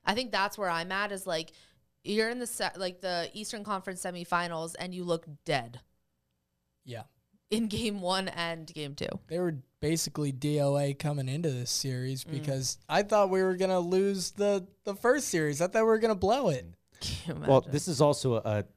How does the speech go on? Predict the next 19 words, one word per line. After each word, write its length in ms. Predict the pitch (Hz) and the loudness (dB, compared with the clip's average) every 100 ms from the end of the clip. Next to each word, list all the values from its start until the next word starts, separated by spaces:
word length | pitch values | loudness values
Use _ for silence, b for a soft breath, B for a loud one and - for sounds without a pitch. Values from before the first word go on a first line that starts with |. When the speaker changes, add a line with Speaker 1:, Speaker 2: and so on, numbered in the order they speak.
| _ - | _ -6
Speaker 3:
a 60 | |
bigger 440 | 98 85 123 107 101 | -4 2 4 4 4
topic 480 | 110 104 104 98 - | 4 4 2 -8 -4
just 180 | 98 | -2
with 120 | 95 - | 0 2
the 100 | 101 | 2
N 80 | 82 | 4
B 180 | 95 | 2
A 40 | 92 | 2
in 100 | 85 | 0
general, 460 | 101 101 123 143 | 2 2 4 4
and 80 | 120 | 2
I, 260 | 101 101 104 | 2 0 -2
I 40 | 98 | -4
can't 300 | - 120 101 | 0 0 2
take, 440 | - 107 - - _ _ _ _ - | 4 4 2 -12 _ _ _ _ -2
uh, 160 | 98 85 - | 0 0 -2
credit 460 | - 127 113 113 - | 2 4 4 0 -8
for 600 | - 110 110 107 101 | 0 6 8 8 4